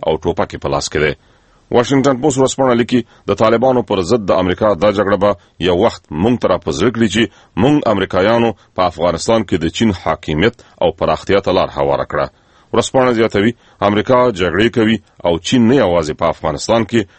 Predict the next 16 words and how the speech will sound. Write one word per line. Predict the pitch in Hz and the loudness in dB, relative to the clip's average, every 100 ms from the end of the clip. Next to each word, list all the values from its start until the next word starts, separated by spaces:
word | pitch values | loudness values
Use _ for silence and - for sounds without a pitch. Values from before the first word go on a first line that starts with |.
| _ 82 | _ -4
بلکې | 87 85 | -2 -2
په | 82 78 | -2 -2
عراق | 90 104 - | 0 -2 -4
او | 80 | -2
نورو | 107 87 | 0 0
هیوادونو | 78 73 69 92 | 0 -2 0 -2
کې | 85 101 95 _ - | -2 -2 -4 _ -6
تجارت | 85 80 85 85 | -2 0 0 -2
ته | 73 | -6
زور | 65 69 | -6 -4
ورکړی | 69 - 73 69 | -4 -4 -2 0
دی. | 73 - _ _ _ - | -2 -6 _ _ _ -2
واشنګټن | 113 117 131 131 120 | 0 2 0 0 0
پوسټ | 147 - | -2 0
وړاندې | 120 123 107 | 2 2 2
لیکي، | 110 117 | 0 0